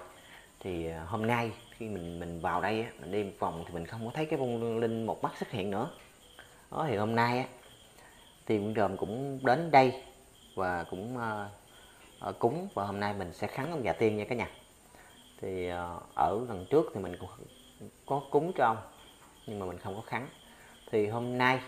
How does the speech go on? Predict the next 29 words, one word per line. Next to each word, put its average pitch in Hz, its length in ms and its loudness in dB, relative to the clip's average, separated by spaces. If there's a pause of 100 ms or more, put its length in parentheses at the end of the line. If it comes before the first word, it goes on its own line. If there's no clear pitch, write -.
mình 104 180 -4
quyết - 140 -6
định 101 400 -2
mình 95 120 -4
sẽ 110 100 -8
khấn 135 260 -4
ông 117 240 -2 (600)
để 90 300 4
ông 120 180 2
có 135 60 -4
thể, 101 520 0
à, 113 300 -4 (640)
à, 107 180 -4 (100)
xuất - 160 -6 (180)
hiện 92 400 -2
giáo 127 200 2
hóa 151 340 0
cái, 160 220 0
cái 147 100 -4
vong, 117 400 -2
à, 110 120 -4 (1000)
một - 200 -2
mắt, 135 180 0
à, 98 140 2
đến 127 280 0
từ 101 80 2
địa 92 100 2
ngục 95 180 -4
này. 98 140 0